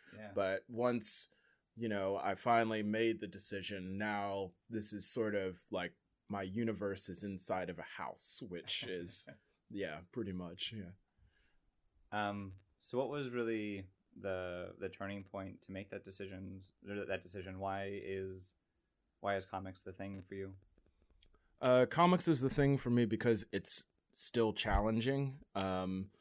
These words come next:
Speaker 2: and I love to draw. Um, those are the two things. Um, with comics, ri-, combining writing and drawing is actually,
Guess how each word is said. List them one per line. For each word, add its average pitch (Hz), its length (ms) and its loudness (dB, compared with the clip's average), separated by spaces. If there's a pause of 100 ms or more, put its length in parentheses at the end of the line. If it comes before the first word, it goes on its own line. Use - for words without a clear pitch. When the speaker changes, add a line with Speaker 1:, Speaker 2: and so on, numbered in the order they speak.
(1700)
Speaker 2:
and 107 760 4 (420)
I 113 120 4
love 104 240 4
to - 80 -10
draw. 76 340 -2 (600)
Um, 101 400 0
those 131 280 8
are 123 120 6
the 110 100 -2
two 110 220 -2
things. 82 540 -6 (160)
Um, 104 360 2 (800)
with 127 200 -2
comics, 156 500 6
ri-, 117 280 4 (100)
combining 117 600 4
writing 107 320 2
and 95 160 -2
drawing 95 500 -2 (100)
is 95 680 -4 (140)
actually, 98 720 -4